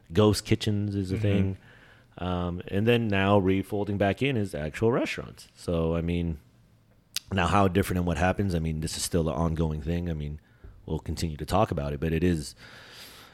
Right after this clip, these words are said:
Speaker 1: interesting as, you know, the news still has this kind of talking point, you know, like, uh, like this past weekend, I think the Tower Bridge dinner. Um, I know that that was
Speaker 2: Yesterday?
Speaker 1: happening.
Speaker 2: Yeah.
Speaker 1: I don't know the details of it.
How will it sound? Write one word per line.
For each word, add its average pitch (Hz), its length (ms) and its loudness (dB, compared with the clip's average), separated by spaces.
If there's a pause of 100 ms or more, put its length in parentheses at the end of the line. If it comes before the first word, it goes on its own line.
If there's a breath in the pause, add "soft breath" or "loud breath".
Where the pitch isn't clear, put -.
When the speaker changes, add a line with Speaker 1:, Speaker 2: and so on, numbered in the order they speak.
(180 loud breath)
Speaker 1:
interesting 131 480 0
as, 101 360 0
you 131 100 -2
know, 92 100 -2
the 90 100 -2
news 98 300 4
still 101 260 4
has 85 540 0
this - 520 -6 (600 soft breath)
kind 85 240 -2
of 78 220 -4
talking 82 420 -2
point, 78 300 -4 (280)
you 85 160 -6
know, 76 240 -6 (180)
like, 82 200 -6
uh, 80 260 0
like 82 300 0
this 85 140 -8
past 87 520 -2
weekend, 92 300 0
I 80 40 0
think 85 180 -6
the - 80 -18
Tower 92 240 2
Bridge 101 260 2
dinner. 131 380 0 (100)
Um, 104 720 2
I 92 240 -2
know 95 200 4
that 92 160 4
that 95 140 8
was 113 140 6
Speaker 2:
Yesterday? 123 180 4 (120)
Speaker 1:
happening. - 140 -4 (120)
Speaker 2:
Yeah. 95 240 -4 (540 loud breath)
Speaker 1:
I 113 140 12
don't 139 160 8
know 135 220 10
the 110 200 8
details 135 480 2
of 160 160 2
it. 165 200 -2